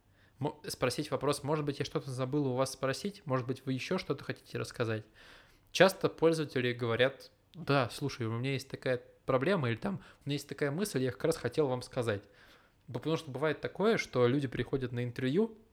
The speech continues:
с целью тебе что-то сказать, а ты про это не спросил. Вот у него есть мысль, какая-то мысль, мысль, и он тебе её хочет донести.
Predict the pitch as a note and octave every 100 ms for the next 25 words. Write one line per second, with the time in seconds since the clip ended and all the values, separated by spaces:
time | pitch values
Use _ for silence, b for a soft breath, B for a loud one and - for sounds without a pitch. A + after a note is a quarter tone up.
0 | _ - - - - B2 A#2 - - -
1 | D#3+ G3 D3 - B2+ D3+ - C3+ B2+ A#2
2 | - A#2+ A2 G#2 - - - C#3 B2+ C3
3 | A#2+ A#2 B2+ A#2 - G#2+ G#2+ b b -
4 | B2+ C3 E3+ G#3+ - B2 C#3+ - A2 A2
5 | - _ _ _ - B2 A#2+ A#2+ F#3+ -
6 | - D3 - - - C3+ F3+ F#3 - A#2+
7 | - b b b b - C3+ E3 C#3+ C#3
8 | C3+ B2 D#3 - A#2 G#2+ B2 B2+ - -